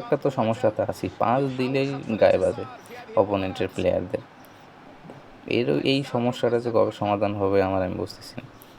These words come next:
তো এখানে নেইমারের দিয়ে একটা স্কিল করলাম, but ওইটা হইলো না। এর মধ্যে কাউন্টার অ্যাটাকে যাওয়ার চেষ্টা করতেছিল অপোনেন্ট, কিন্তু আমার ডিফেন্ড, ভালো একটা ডিফেন্ড করলো। তো আমি ওইভাবে কাউন্টার অ্যাটাকে যা ধরতেছি এখন। তো পাস দিতে গেলাম, এর মধ্যে দেখেন বাতিস্তুতা এত সুন্দর একটা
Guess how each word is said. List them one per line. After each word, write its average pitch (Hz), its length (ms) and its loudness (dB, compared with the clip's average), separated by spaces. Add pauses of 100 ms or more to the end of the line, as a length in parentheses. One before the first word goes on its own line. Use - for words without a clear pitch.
(120)
তো - 120 0
এখানে 135 200 0 (100)
নেইমারের 127 320 2
দিয়ে 123 100 4
একটা 120 80 2 (120)
স্কিল 117 260 -2
করলাম, 113 340 4
but 120 200 4
ওইটা 101 160 6 (100)
হইলো 113 300 4
না। 110 60 -2 (320)
এর 113 160 8
মধ্যে 127 220 4 (120)
কাউন্টার 110 340 8
অ্যাটাকে 107 320 10
যাওয়ার 107 220 8
চেষ্টা - 300 4
করতেছিল 101 400 0 (140)
অপোনেন্ট, 113 340 0
কিন্তু 110 240 0 (100)
আমার 101 160 0 (100)
ডিফেন্ড, 101 320 2 (540)
ভালো 101 160 6 (100)
একটা 104 220 4
ডিফেন্ড 101 320 0
করলো। 101 260 2
তো - 120 -2
আমি 117 120 2 (120)
ওইভাবে 117 280 2 (120)
কাউন্টার 107 280 4
অ্যাটাকে 107 300 4
যা 104 60 8 (100)
ধরতেছি 107 360 -2 (100)
এখন। 104 160 2 (380)
তো - 60 -6 (120)
পাস 110 180 8 (120)
দিতে 147 240 -2
গেলাম, 135 160 6 (100)
এর 123 140 0
মধ্যে 117 260 0
দেখেন 107 280 0
বাতিস্তুতা 135 580 0
এত - 140 2
সুন্দর 120 200 0
একটা 113 120 2